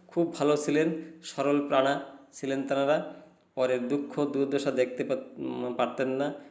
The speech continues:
সবসময় পর উপকারের জন্য ব্যস্ত থাকতেন। মানে এতটা ভালো ছিলেন, সেটা বলার,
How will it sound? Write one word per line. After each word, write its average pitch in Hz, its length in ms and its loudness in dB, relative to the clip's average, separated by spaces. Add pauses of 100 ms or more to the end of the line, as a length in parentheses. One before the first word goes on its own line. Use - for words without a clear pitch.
(120)
সবসময় 143 440 -4
পর 131 200 6
উপকারের 131 580 2
জন্য 135 200 -2
ব্যস্ত 120 300 -2
থাকতেন। 135 500 -6 (640)
মানে 131 260 -2
এতটা 147 1000 4 (540)
ভালো 143 240 0
ছিলেন, 165 220 2
সেটা 160 200 0
বলার, 131 560 2